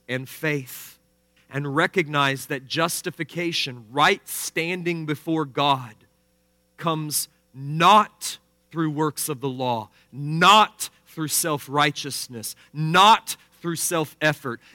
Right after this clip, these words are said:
not through trying harder to be better in order to get God to like you.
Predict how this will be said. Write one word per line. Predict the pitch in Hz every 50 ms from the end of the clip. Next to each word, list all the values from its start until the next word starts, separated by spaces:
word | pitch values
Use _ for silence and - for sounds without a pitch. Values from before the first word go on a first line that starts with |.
| _ _ -
not | 180 160 160 180 196 240 240 202 - - - - - _ _ _
through | - 170 165
trying | - - - - 202 202 208 214 196 190 180
harder | 160 131 143 160 220 233 233 214 185 170 147 131 - _ _ _
to | - 185
be | 156 131 190 190 190
better | 151 131 - - 190 202 226 233 190 175 151 139 131 - - -
in | 147 160
order | 170 180 208 196 185
to | 180 196
get | 160 131 - - 208 226 247 - - 160 135 -
God | - 196 196 220 220 208 170 -
to | - 185 160
like | 147 147 143 151 175 220 240 - - - - 139
you. | 139 117 101